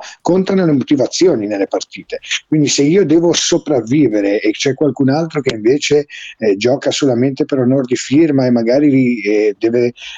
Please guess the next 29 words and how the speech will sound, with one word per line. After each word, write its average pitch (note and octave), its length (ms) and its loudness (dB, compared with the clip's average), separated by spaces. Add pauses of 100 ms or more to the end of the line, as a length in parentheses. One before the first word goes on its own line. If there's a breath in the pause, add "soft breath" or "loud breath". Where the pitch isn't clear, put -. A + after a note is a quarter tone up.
(100)
eh, F2+ 140 -8
come B2+ 260 -2
dire, G#2+ 400 0 (240 loud breath)
eh, C3 680 0
salvare B2+ 500 0
le C3 100 2
caviglie, C#3+ 760 0 (120)
eh, G#2+ 240 0
perché - 720 -4
poi B2 160 -2
si B2 160 -6
gioca A2+ 280 -2
la B2 60 0
part-, - 280 -6
la G#2 80 0
finale A#2+ 240 0
di B2+ 60 -2
Coppa - 280 -8
Italia, - 440 -4
eh, G#2+ 420 -2 (320 loud breath)
i C#3+ 120 0
valori C#3 320 2
in C#3 120 2
campo E3 380 -2
possono C#3 440 -2
anche C3+ 300 0
essere, C#3+ 400 0
come C3+ 240 0
dire, G#2+ 320 0